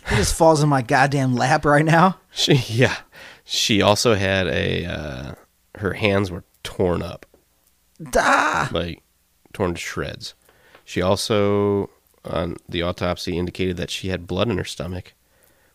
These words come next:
Speaker 2: which is an indication that she would have been alive when her tongue was torn
Speaker 1: Oh.
Speaker 2: out.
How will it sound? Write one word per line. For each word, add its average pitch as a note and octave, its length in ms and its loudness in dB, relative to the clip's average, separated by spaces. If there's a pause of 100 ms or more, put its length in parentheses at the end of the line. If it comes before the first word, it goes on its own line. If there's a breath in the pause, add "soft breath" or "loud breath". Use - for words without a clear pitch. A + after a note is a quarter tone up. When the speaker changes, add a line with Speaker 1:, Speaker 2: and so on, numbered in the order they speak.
Speaker 2:
which - 480 -4
is F#2+ 160 -6
an F#2 80 0
indication F#2 560 -2
that - 160 -8
she - 140 -6
would F#2+ 140 -2
have F2+ 100 -6
been F2 160 -2
alive F2+ 480 -2
when E2 100 -4
her E2+ 80 -8
tongue E2+ 340 -6
was E2 460 -12
torn D#3 720 0
Speaker 1:
Oh. - 0 -
Speaker 2:
out. E2+ 380 -8